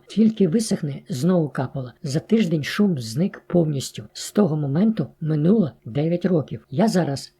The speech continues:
лікую шум і прополісом, і синьою лампою, і масажем. Планую чистити судини тощо. Усього кілька днів, а в мене шум помітно зменшився. Чути стало краще, разом півтора-два. Так що, люди, нікому не вірте, що це не виліковно.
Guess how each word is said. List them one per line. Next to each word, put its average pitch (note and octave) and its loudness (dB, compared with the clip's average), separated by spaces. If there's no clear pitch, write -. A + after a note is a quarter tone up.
лікую F3 2
шум E3 -2
і - -8
прополісом, E3 -2
і D#3+ -4
синьою F3 0
лампою, D#3+ -2
і G#3+ 0
масажем. F3 0
Планую E3 2
чистити F3+ -4
судини E3+ -2
тощо. C3+ -6
Усього D#3 0
кілька G#3+ 2
днів, E3 0
а D3 -4
в C3+ -2
мене G#3 2
шум F3+ 0
помітно E3 -2
зменшився. D#3+ -4
Чути A3 2
стало D#3+ -4
краще, D#3+ -2
разом D3+ 0
півтора-два. D#3+ 0
Так F#3+ -4
що, - -2
люди, D#3 2
нікому E3 0
не C#3+ -2
вірте, D3+ 2
що - -4
це - 0
не D#3 2
виліковно. F3 2